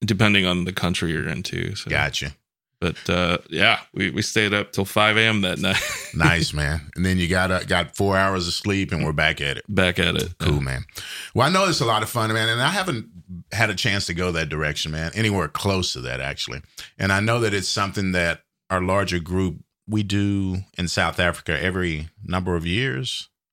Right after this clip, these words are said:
Speaker 1: Um, we do our, we have a world conference every three years in a
Speaker 2: Okay.
Speaker 1: different country.
Speaker 2: Gotcha.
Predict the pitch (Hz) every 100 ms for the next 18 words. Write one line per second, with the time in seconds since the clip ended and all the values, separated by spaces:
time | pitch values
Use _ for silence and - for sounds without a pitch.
0 | - 113 123 - 123 143 156 151 120 98
1 | - 120 147 143 113 104 110 107 110 104
2 | - 98 - 98 90 - - 98 104 101
3 | 107 107 104 101 98 92 85 95 - 90
4 | 92 87 87 98 98 - 92 76 69 -